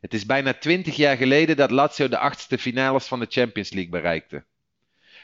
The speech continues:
Pepe Reina sprak tijdens de persconferentie vooral over de eenheid en de goede mentaliteit van de groep. En Simone Inzaghi weet dat zijn ploeg in belangrijke wedstrijden goed kan voetballen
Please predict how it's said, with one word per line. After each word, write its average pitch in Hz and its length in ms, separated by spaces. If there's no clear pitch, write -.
Pepe 143 220
Reina 180 420
sprak - 300
tijdens 139 300
de 135 80
persconferentie 135 880
vooral 120 300
over 120 180
de 95 120
eenheid 143 460
en 131 100
de 117 80
goede 123 220
mentaliteit 117 680
van 117 140
de 101 60
groep. 90 360
En 120 160
Simone 160 360
Inzaghi 175 540
weet 156 180
dat 143 160
zijn 135 160
ploeg 160 240
in 139 140
belangrijke 135 520
wedstrijden 131 480
goed 151 180
kan 131 160
voetballen 147 540